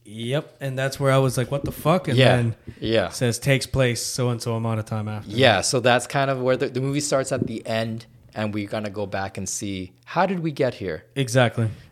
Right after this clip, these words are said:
Speaker 2: Right? And, uh, what did you think of that moment where you're like, 'cause if you look at the trailer, it looks like American Pie.
Speaker 1: And, and, and that's exactly what I did right before I saw the movie.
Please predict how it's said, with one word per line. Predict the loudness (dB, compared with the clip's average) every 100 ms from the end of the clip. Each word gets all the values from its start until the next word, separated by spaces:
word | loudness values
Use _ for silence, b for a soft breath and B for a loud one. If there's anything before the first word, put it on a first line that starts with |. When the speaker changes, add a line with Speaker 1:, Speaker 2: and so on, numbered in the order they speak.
| -2
Speaker 2:
Right? | 2 4 2 -2 -2
And, | 0 0 0 0
uh, | 2 2 0 -4
what | 2 2
did | 2
you |
think | -2 0
of |
that | 0 2
moment | 2 0 -4
where | -6 -4
you're | -4 -4
like, | -4 -6 -10 -20 _
'cause | -6 -6 -10 _ -10
if | -6 -2
you |
look | 0 2
at | 0
the |
trailer, | -2 0 2 2
it | 0
looks | -2 0 0
like | -2 -4
American | -6 -2 -2 -4 -10
Pie. | -10 -12 B B B B
Speaker 1:
And, | 6 6 4 -2
and, | 2 4 6
and | 4 6
that's | 4 2
exactly | 2 2 4 4
what | 6 6
I |
did | 6 4 6
right | 6 4 2
before | -4 -2 -2
I | 0
saw | -2 0
the |
movie. | 4 4 4